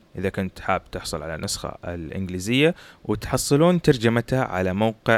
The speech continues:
أو مركز الدراسات والبحوث التابع لهيئة المحامين بعنوان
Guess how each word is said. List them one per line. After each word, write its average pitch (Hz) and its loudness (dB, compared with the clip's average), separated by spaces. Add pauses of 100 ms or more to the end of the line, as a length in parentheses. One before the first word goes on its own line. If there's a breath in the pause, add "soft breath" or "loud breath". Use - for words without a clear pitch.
أو 87 -4
مركز 107 0
الدراسات 92 -2
والبحوث 104 0 (420 loud breath)
التابع 104 4
لهيئة 87 -2
المحامين 98 -2 (360 soft breath)
بعنوان 101 2